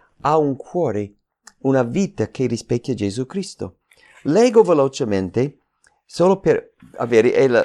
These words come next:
due elenchi, primo Timoteo tre, uno a sette e poi Tito uno, cinque a undici, due elenchi quasi uguali, e notate che tranne la capacità di insegnare,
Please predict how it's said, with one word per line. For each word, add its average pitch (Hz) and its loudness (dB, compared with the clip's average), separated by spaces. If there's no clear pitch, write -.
due 165 2
elenchi, 131 2
primo 151 -6
Timoteo 123 -4
tre, 220 0
uno 113 0
a 110 0
sette 175 -4
e 143 -4
poi 113 -6
Tito - -8
uno, 127 2
cinque 143 0
a 120 6
undici, 117 -2
due 147 0
elenchi 135 2
quasi 156 -2
uguali, 113 -2
e 165 0
notate 180 -4
che 123 -6
tranne 214 -4
la 123 -6
capacità 175 -6
di 139 -4
insegnare, 110 -8